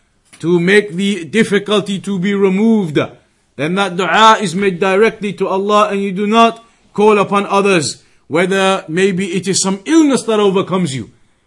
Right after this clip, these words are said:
Maybe there might be a time in your life you're overcome by some illness,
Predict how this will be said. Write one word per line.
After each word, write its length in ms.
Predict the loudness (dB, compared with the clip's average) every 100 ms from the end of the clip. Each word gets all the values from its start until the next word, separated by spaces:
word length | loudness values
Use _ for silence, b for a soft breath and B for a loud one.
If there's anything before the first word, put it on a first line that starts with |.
| _
Maybe 360 | -4 -2 -2 -2
there 140 | -2
might 260 | 2 0 0
be 120 | 0
a 100 | 0
time 320 | 0 0 0
in 100 | -2
your 140 | -4 0
life 300 | 0 0 -2
you're 160 | -2
overcome 580 | -2 0 -2 -2 -2 0
by 140 | -2
some 280 | -2 -4 -6 -4
illness, 680 | -2 0 0 -2 -4 -12